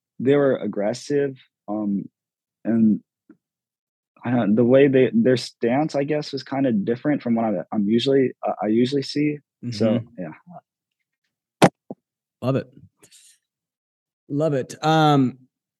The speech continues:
Speaker 2: what about, you know, what about, you mentioned, you know, learning some drills at my, at my clinic, learning some with your old coach.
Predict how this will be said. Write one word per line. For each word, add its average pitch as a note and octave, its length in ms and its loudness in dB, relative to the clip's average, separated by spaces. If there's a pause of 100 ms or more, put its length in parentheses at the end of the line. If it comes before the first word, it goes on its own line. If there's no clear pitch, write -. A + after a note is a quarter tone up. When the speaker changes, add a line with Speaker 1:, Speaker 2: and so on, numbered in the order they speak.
Speaker 2:
what A3+ 100 -2
about, G#3 500 2 (680)
you D3+ 140 2
know, C#3+ 100 4
what E3+ 140 4
about, D#3 500 6
you C#3 180 2
mentioned, C3+ 460 2
you C#3 80 -2
know, B2+ 80 -4
learning C#3 280 -6
some B2 180 -10
drills C3+ 340 0
at A2 80 -8
my, C#3+ 300 -6
at B2 180 -10
my C#3+ 180 -4
clinic, D3 440 -4
learning C#3 260 2
some C#3 220 0
with B2 140 -2
your C3 140 -2
old B2 180 -4
coach. C3+ 460 -4